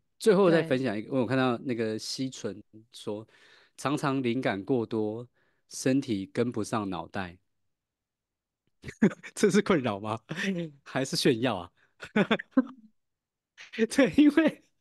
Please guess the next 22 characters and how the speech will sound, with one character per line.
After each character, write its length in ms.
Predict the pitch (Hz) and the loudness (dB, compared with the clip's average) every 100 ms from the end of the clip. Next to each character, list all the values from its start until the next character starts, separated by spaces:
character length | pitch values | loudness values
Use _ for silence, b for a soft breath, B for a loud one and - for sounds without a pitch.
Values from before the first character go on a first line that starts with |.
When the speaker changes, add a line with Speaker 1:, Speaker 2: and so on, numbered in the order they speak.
| _ B B - | _ B B 2
Speaker 1:
不 100 | 262 | 4
是 120 | 330 | 6
每 160 | 285 | 6
个 80 | 240 | 6
人 80 | 233 | 6
都 80 | 302 | 6
很 80 | 254 | 6
多 100 | 277 | 4
灵 200 | 240 247 | 2 0
感 200 | 202 170 | -2 -4
呢。 100 | 165 - - B B B B _ _ _ _ | -6 -10 -20 B B B B _ _ _ _
我 220 | 440 269 240 | -2 2 2
很， 160 | 220 | 2
很 160 | 247 214 | 2 4
多 160 | 277 311 | 6 6
人 140 | 262 | 6
就 100 | 277 | 4
没 140 | 233 | 2
有 80 | 240 | 2
灵 160 | 214 196 | 0 -2
感 200 | 185 156 | -4 -6
啊， 160 | 151 | -10